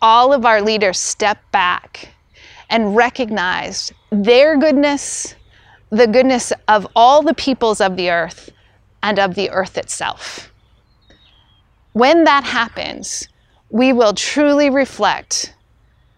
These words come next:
the purpose of creation, to reveal God's goodness, and to live in gratitude for the gifts we have been given. As you are thinking about that, I will tell you that we have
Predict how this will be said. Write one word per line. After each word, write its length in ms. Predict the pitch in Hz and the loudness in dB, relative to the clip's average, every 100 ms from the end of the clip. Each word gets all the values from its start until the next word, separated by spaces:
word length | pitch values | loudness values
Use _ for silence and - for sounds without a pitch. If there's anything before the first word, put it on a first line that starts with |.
| _ _ _ | _ _ _
the 100 | 190 | -8
purpose 560 | - - 302 208 196 - | -4 -2 0 -2 -4 -6
of 160 | 185 | -6
creation, 640 | - 190 170 - - - - _ _ _ _ _ _ _ _ _ _ | -6 -8 -6 -8 -10 -14 -18 _ _ _ _ _ _ _ _ _ _
to 120 | - 208 | -6 -2
reveal 380 | 214 226 240 | 0 2 2
God's 320 | 240 208 208 - | 4 2 0 -2
goodness, 640 | 190 170 160 - - - _ _ _ _ | -6 -6 -10 -12 -14 -16 _ _ _ _
and 120 | 202 214 | -6 -2
to 100 | 233 | 2
live 220 | 240 220 | 4 2
in 100 | 196 | 0
gratitude 580 | 208 196 196 - 185 170 | 0 0 -2 -6 -6 -8
for 140 | - | -8
the 100 | 175 | -6
gifts 300 | 175 175 - | -4 -6 -6
we 80 | 180 | -6
have 140 | 175 | -6
been 140 | 180 170 | -8 -10
given. 440 | 160 - - 202 _ _ _ _ _ _ _ _ _ _ _ _ _ _ - - - - | -10 -10 -14 -16 _ _ _ _ _ _ _ _ _ _ _ _ _ _ -20 -20 -16 -2
As 200 | 247 240 | 0 2
you 100 | 269 | 4
are 120 | 254 | 2
thinking 380 | 294 311 285 269 | 2 0 2 0
about 280 | 226 220 214 | 2 2 2
that, 200 | 247 262 | 2 2
I 100 | 240 | 2
will 180 | 214 | 0
tell 320 | 196 - 269 277 | -2 -2 0 2
you 200 | 277 254 | 0 2
that 440 | 220 208 196 - - _ _ | 2 2 0 -4 -18 _ _
we 160 | 240 240 | -2 0
have 420 | 220 202 196 - | 2 0 0 -8